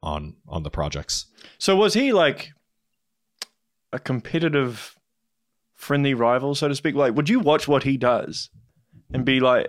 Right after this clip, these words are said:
Speaker 2: inspired by it in a way?
Speaker 1: Oh, yeah.
Speaker 2: Yeah, yeah.
Speaker 1: Yeah, yeah,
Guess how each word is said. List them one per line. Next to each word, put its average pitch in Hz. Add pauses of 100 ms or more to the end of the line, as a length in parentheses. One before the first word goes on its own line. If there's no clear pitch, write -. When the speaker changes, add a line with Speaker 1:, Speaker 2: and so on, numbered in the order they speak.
(140)
Speaker 2:
inspired 131
by 139
it 302 (1200)
in 131
a 131
way? 135
Speaker 1:
Oh, 196
yeah. 110
Speaker 2:
Yeah, 131
yeah. 120 (280)
Speaker 1:
Yeah, 131 (160)
yeah, 120